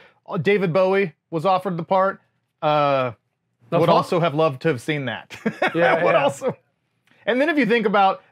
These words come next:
Speaker 1: 'cause, uh, you probably saw that Michael Jackson was approached or wanted, was interested in playing Peter Pan. And
Speaker 2: Yikes.
Speaker 1: Michael Jackson versus David Bowie,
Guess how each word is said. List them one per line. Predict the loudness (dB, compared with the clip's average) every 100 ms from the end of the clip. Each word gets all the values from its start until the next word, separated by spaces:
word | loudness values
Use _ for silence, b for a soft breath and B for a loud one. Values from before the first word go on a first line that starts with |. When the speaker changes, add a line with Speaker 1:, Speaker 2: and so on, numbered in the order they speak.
| -4
Speaker 1:
'cause, | 0
uh, | 2
you | 0
probably | 0 0 0
saw | 0 2 2 0
that | -2
Michael | -2 -2 -2
Jackson | 0 0 0 -2 -2
was | -4 -4
approached | -10 -4 -2 0 -2 -4
or | -2
wanted, | -2 0 0 -2 -6
was | -4
interested | -4 -4 -4 -6
in | -2
playing | -2 -2 -4
Peter | -4 -4
Pan. | -2 -2 -2 -4 -10 _ _ _ 0
And | 2 4 2 -2
Speaker 2:
Yikes. | -8 _ _ -10
Speaker 1:
Michael | 0 0 2 2
Jackson | 2 2 0 2
versus | 2 2 0 2
David | 2 2 2
Bowie, | 2 2 -2 -4